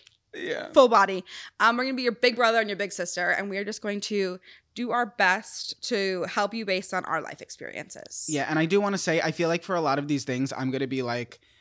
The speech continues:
Speaker 1: "I haven't figured it out yet, so I don't know." 'Cause Sam's a lot better at this than I am, and, like,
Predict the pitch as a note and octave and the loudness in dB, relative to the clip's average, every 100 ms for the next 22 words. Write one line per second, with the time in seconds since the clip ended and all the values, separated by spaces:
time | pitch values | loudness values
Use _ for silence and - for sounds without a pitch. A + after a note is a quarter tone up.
0 | _ _ - D3+ D3 C#3+ D3 C3+ B2+ A#2+ | _ _ 0 2 2 0 0 0 0 2
1 | B2 C#3+ C3 - C#3+ C#3 C3 B2+ B2+ - | 0 -2 -4 -2 2 2 2 2 -2 -4
2 | - D#3+ D#3+ E3 E3 C#3+ A#2+ C3+ B2+ B2 | -4 0 0 2 0 2 2 2 0 0
3 | C3 - B2 B2 C3 C#3 C#3 C3 B2 | -2 -2 -2 0 0 -2 0 -2 -2